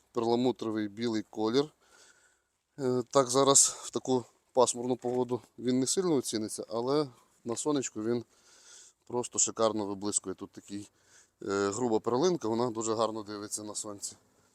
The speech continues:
Далі маємо топову, е, камеру передню, е, з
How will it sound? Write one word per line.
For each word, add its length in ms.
Далі 320
маємо 360
топову, 520
е, 400
камеру 480
передню, 460
е, 360
з 180